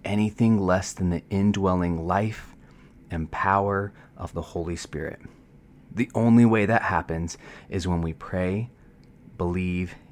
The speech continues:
and yield." In my life, the Holy Spirit doesn't always just stop the car for me.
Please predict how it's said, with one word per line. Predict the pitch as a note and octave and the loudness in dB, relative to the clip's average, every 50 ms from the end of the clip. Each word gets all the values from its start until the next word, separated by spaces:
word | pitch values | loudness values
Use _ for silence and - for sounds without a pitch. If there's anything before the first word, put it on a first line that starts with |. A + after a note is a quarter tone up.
| - - - - - - - - | -20 -20 -20 -20 -20 -20 -8 -4
and | F2 E2+ E2 | -2 -2 -2
yield." | E2 E2 D#2 E2 E2 - - - - - - - - - - - - - - - - - - - - - - - - - - - | -2 -2 -4 -6 -8 -10 -12 -18 -20 -20 -20 -20 -20 -20 -20 -20 -20 -20 -20 -20 -20 -20 -20 -20 -20 -20 -20 -20 -20 -20 -8 -2
In | - G#2 G#2 | 2 4 6
my | G#2 G#2 A2 | 6 6 4
life, | A2+ G2 D2+ C#2+ - - - - - - - - - - - | 4 2 0 -2 -6 -14 -18 -20 -20 -20 -20 -20 -20 -18 -8
the | - F#2+ F2 | -6 -6 -4
Holy | - F#2+ G2+ G#2 G#2+ G2+ | -2 -2 0 0 0 -2
Spirit | - - - G#2 F2 E2+ - - F#2 | -4 -4 -2 0 0 0 0 -2 -2
doesn't | - F#2+ F2+ E2 G2 F2+ - | 0 0 0 0 0 -2 -2
always | F2+ F2 F2 F2+ F2 E2+ - - | -2 0 0 0 0 -2 -4 -6
just | E2+ E2 - - | -8 -6 -6 -6
stop | - - - F#2 D#2+ - - | -6 0 0 0 0 0 -2
the | - F2 | -8 -6
car | - - F2 D#2+ E2 D#2+ D#2 | -6 -2 0 0 0 -2 -6
for | - - - D#2+ | -8 -8 -8 -8
me. | D#2 D#2 D#2+ F2 | -8 -10 -12 -14